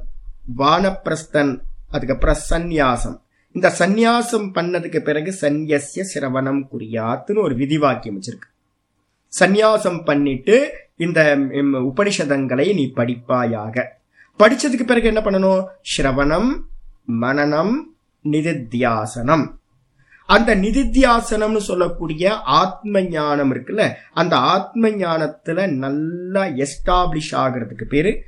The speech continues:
நான் பிரம்மமா தான் இருக்கேன் அப்படின்னு எஸ்டாப்ளிஷ் ஆகிறதுக்கு பேரு ஞான நிஷ்டை. அப்ப இப்போ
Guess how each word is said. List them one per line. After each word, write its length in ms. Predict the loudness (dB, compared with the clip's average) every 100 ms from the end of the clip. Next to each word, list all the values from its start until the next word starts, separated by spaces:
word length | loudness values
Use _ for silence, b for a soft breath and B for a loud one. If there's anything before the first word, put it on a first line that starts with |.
| b 0
நான் 420 | 2 2 0 -2 -2
பிரம்மமா 600 | 0 0 0 2 2 2 2
தான் 320 | 2 2 2 0
இருக்கேன் 560 | 0 -2 -2 0 0 -2 -14 _ _
அப்படின்னு 560 | -2 0 2 4 4 4 2 0 -2
எஸ்டாப்ளிஷ் 580 | -4 2 4 4 2 0
ஆகிறதுக்கு 460 | 0 0 -6 -8 -6
பேரு 240 | -2 -2 -4 -8 -2 2
ஞான 520 | 4 4 2 0 0 0 -4 -10 -10 -6
நிஷ்டை. 580 | -4 -4 -10 _ 0 0 -2 -8 -8 -4 -4 -4 -8 -14 -16 _ _ B 2
அப்ப 160 | 4
இப்போ 240 | 2 2